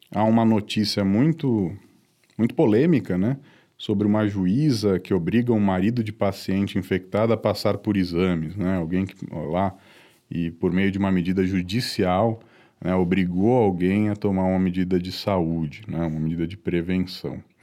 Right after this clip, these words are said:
É, e aí a decisão é, é muito clara, né, da juíza. "Em uma situação como o surto do coronavírus, há de fato um conflito entre o direito coletivo da sociedade à saúde pública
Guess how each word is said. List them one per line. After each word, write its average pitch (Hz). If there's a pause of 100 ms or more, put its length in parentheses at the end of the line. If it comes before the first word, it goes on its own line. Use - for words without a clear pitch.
(280)
É, -
e 92
aí 90
a 113
decisão 101
é, 98
é -
muito 92
clara, 82
né, 80
da 80
juíza. 71
"Em 104
uma 107
situação 117
como 110
o 98
surto 110
do 92
coronavírus, 95
há 95
de 95
fato 123
um 117
conflito 110
entre 95
o 87
direito 98
coletivo 101
da 85
sociedade 87
à -
saúde 151
pública 110